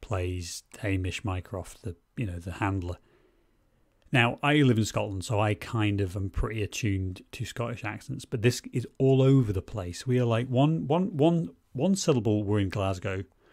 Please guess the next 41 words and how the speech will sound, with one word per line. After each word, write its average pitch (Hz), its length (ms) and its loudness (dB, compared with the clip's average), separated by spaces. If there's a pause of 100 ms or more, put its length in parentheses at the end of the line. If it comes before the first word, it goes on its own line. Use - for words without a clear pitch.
(640)
and 113 140 0
then 135 100 4
we 135 80 6
move 107 300 4
to, 104 140 -4
like, 95 380 -4
slightly 117 420 -2
more 98 360 4
refined 98 520 -2
Edinburgh, 101 460 -2 (520)
and 113 160 2
then 131 160 4
we're 123 160 0
at 123 80 -6
fucking - 380 -6
Dundee, 107 580 2
and 95 80 0
we're 104 100 -2
like, 110 120 -4
"What, - 200 -14
what's 269 200 -6
going 110 240 0
on?" 131 100 -4 (300)
It's - 180 -4
a 107 80 -2
mess. 98 560 -4
It's - 140 -10
a - 40 -12
fucking - 540 -4
mess, 101 400 -6
and 131 100 -4
it 131 120 -4
really 117 320 -2
distracted - 480 -8
me. 107 220 -6
And 131 180 2
I 139 100 2
just 131 200 -2
feel 107 200 0
sorry 107 320 -2
for, - 220 -4